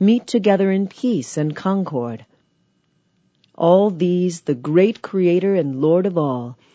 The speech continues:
has appointed to exist in peace and harmony. While he does good to all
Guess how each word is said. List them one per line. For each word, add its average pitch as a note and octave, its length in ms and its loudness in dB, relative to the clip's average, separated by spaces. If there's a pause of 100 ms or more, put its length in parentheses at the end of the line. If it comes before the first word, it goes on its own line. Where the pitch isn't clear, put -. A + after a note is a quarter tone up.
(300)
has F#3 220 0
appointed A3 600 0
to F3+ 140 -2
exist D#3 560 -2
in D#3 280 -6
peace G#3 520 -6
and F#3 220 -4
harmony. C#3 640 -4 (1300)
While F3 120 4
he G3+ 120 4
does G3+ 240 0
good A3+ 380 2
to A3 140 2
all C3 480 0